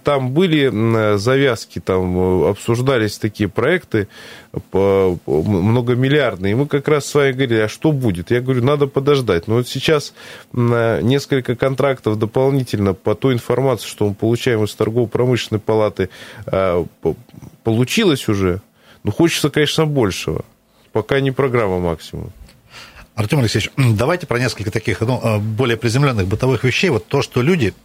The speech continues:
Speaker 2: м, красноярцы, э, каждый день замечают там в быту, на дорогах, вот, э, взять хотя бы тот же автопарк, как поменялся, да, существенно там переориентировался на, там, китайские производители. Это вот то, что, ну, реально можно уже сегодня пощупать. Э, из того, что действительно е-,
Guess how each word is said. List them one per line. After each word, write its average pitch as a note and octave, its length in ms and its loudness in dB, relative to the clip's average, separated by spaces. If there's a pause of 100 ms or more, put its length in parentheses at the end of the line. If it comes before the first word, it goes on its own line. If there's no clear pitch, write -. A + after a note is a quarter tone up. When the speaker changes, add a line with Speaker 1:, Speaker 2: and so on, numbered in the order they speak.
Speaker 2:
м, B2 80 2
красноярцы, D3 600 -2 (460)
э, G2 180 0
каждый C#3 320 0
день C3+ 160 0
замечают G2+ 480 0
там E2+ 140 -2
в D#2+ 60 -8
быту, A2+ 280 0
на C3 100 2
дорогах, G2+ 440 0
вот, F2+ 200 -4
э, F2 280 0 (160)
взять A#2 320 0
хотя A2 240 -2
бы G#2 100 -2
тот G2+ 180 -2
же F#2+ 80 0
автопарк, F#2+ 460 -4
как F#2 160 -4
поменялся, G2 500 0
да, F2+ 120 0
существенно F2 480 -2
там D2+ 180 -6
переориентировался F2+ 800 0
на, E2+ 380 2
там, E2 160 -8
китайские F2+ 480 -2
производители. E2+ 540 -2 (340)
Это C3+ 200 -2
вот A2+ 140 -2
то, E3+ 120 0
что, - 180 -4
ну, C#3+ 180 0 (480)
реально A#2+ 320 0
можно A2 220 0
уже G2 120 2
сегодня F#2+ 380 0
пощупать. - 480 -4
Э, F#2+ 280 2
из A#2 200 0
того, C#3+ 260 2
что - 160 -2
действительно B2 380 0
е-, G#2+ 180 2